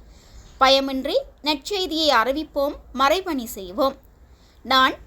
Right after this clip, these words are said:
பரிசுத்த ஆகஸ்தீனின் மகனாக இருக்கின்றேன். ஒரு ஆகஸ்தீனர் அவர் கூறினார், "உங்களோடு நான் ஒரு கிறிஸ்துவன்,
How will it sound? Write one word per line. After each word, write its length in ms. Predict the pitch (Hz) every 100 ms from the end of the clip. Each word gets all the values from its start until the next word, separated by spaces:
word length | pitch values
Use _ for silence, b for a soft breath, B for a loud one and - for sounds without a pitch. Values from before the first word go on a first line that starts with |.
| -
பரிசுத்த 580 | 311 370 381 415 - 320
ஆகஸ்தீனின் 800 | - 254 294 359 - 302 285 262
மகனாக 520 | 226 269 302 294 285
இருக்கின்றேன். 680 | 254 240 - 208 226 254 - b b b b
ஒரு 180 | 240 269
ஆகஸ்தீனர் 800 | - 233 247 294 294 302 269 262
அவர் 220 | 247 247
கூறினார், 600 | 262 302 185 196 240 254 - - - b b b
"உங்களோடு 500 | 262 262 277 262 247
நான் 240 | 247 247 622 -
ஒரு 260 | - 277 277
கிறிஸ்துவன், 640 | - 339 - 208 233 262